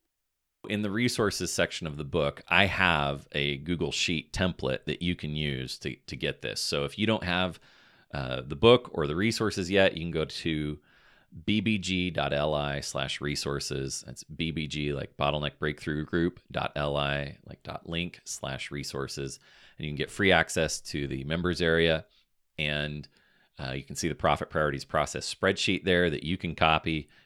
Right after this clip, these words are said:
create your own version of it, and start using this in your business today.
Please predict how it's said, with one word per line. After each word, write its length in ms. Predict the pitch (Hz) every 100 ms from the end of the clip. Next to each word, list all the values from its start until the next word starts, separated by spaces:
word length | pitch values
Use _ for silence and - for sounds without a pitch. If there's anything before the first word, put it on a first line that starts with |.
| _
create 280 | - 82 78
your 160 | 80 80
own 160 | 78
version 320 | 80 78 78
of 160 | 71 73
it, 200 | 76 - _ _ _ _ 69
and 240 | 65 67
start 240 | - 80
using 300 | 76 85 76
this 180 | 71 71
in 100 | 67
your 220 | 76 107
business 440 | 90 90 82 78 -
today. 340 | 73 65 60